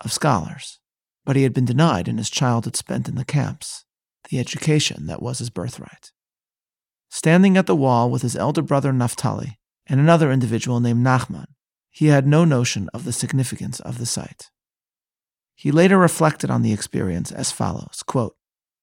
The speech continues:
"I gazed in wonder at the people gathered there, praying in front of the wall with all their might,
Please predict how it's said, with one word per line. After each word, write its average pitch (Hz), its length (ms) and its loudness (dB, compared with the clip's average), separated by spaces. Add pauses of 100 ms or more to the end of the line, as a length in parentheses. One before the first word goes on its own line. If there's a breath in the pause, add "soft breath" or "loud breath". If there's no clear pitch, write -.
(120)
"I 151 100 4
gazed 185 400 6
in 180 120 10
wonder 151 340 6
at 135 80 0
the - 80 -4
people 151 320 0
gathered 131 380 0
there, 131 280 -12
praying 170 400 6
in 160 80 4
front 151 240 2
of 143 60 6
the 147 80 4
wall 120 280 2
with 120 140 -2
all 127 140 2
their 151 120 4
might, 101 380 -2